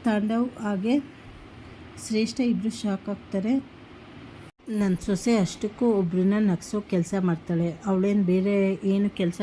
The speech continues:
ಕೆಟ್ಟ ಕೆಲಸ ಏನು ಮಾಡ್ತಾ ಇಲ್ಲ ತಾನೇ? ಹಾಂ, ರಾಜರೋಷವಾಗಿ ದುಡಿತಾ ಇದ್ದಾಳೆ,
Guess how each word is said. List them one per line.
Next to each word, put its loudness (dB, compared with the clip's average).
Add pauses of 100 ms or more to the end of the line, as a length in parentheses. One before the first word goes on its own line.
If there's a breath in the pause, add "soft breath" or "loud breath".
ಕೆಟ್ಟ -4
ಕೆಲಸ -2
ಏನು 4
ಮಾಡ್ತಾ 2
ಇಲ್ಲ 4
ತಾನೇ? 2 (440 loud breath)
ಹಾಂ, 4 (480 loud breath)
ರಾಜರೋಷವಾಗಿ 2
ದುಡಿತಾ 2
ಇದ್ದಾಳೆ, 2